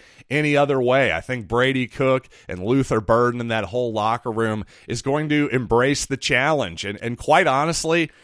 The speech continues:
it's kinda nice to have some real hate back. It really is. Some hate that goes back for decades. It's good to be annoyed with Oklahoma <laughs> Sooners fans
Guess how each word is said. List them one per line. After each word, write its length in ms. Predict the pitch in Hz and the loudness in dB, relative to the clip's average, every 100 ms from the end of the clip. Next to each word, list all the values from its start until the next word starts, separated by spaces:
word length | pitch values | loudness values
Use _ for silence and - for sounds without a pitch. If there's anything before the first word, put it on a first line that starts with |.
| _ _ _ | _ _ _
it's 160 | - - | -4 2
kinda 300 | - 220 190 | 6 6 6
nice 320 | 160 147 143 | 4 2 2
to 100 | 156 | 2
have 220 | 135 131 | 2 2
some 260 | - 147 110 | 0 -4 -4
real 360 | 104 110 107 90 | -4 -2 -2 -4
hate 420 | 110 98 95 85 | -2 -2 -4 -6
back. 420 | 92 76 69 - | -8 -6 -10 -10
It 120 | 107 | -6
really 400 | 117 127 117 113 | -2 0 0 -2
is. 180 | 92 85 | -4 -6
Some 200 | - 107 | -8 -6
hate 320 | 127 170 160 | -2 0 0
that 140 | 135 101 | -4 0
goes 340 | 131 135 117 | 0 0 0
back 400 | 120 117 110 - - _ | 0 0 0 -6 -20 _
for 180 | - 120 | -6 -6
decades. 800 | 104 120 127 131 120 120 110 - - - | 0 0 0 0 2 0 -2 -8 -14 -10
It's 160 | 127 - | -8 0
good 200 | 170 143 | 0 2
to 40 | |
be 240 | 135 127 | 0 0
annoyed 480 | 107 113 110 107 98 | 0 -2 0 0 0
with 180 | 98 - | -4 -2
Oklahoma 560 | 101 92 104 139 - 135 | -2 -2 -8 -6 -2 -2
<laughs> 0 | |
Sooners 560 | - 139 131 117 - | -2 -6 -6 -8 -8
fans 460 | - 113 104 95 | -4 -2 -2 -6